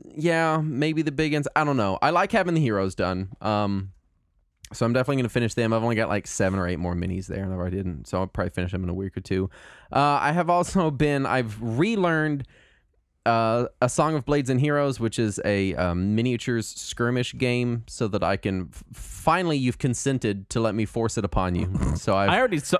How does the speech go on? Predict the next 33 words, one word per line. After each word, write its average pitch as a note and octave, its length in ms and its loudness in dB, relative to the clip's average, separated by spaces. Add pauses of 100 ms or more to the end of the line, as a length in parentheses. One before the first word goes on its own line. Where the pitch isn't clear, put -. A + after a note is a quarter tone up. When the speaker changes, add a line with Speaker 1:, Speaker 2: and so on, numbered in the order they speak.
Speaker 2:
I E3 100 4
Speaker 1:
I've C#3+ 80 4
Speaker 2:
told A#3+ 160 6
you G3+ 80 2
when C#3+ 120 2
you B2+ 100 2
first D#3+ 260 0
mentioned, B2 260 0
I A#2+ 40 2
was A#2 120 0
like, A2+ 140 0
"Sure, E3+ 180 2
I'll C#3 120 2
play B2+ 160 2
that A2+ 140 2
with G#2+ 180 -4
you," A#2 80 2
and A2+ 100 0
you're G#2+ 140 2
like, F#2 180 -2
"Really?" F#3+ 400 2
And D3 100 2
I'm A#2 100 2
like, G#2+ 180 0 (180)
"Yeah, D3 200 2
sure." B2+ 420 0 (500)
And B2 160 2
then B2 140 2
we A#2+ 100 6
Speaker 1:
Well, D#4+ 120 8
Speaker 2:
never - 120 4
Speaker 1:
I - 40 2
Speaker 2:
have. G#2 280 0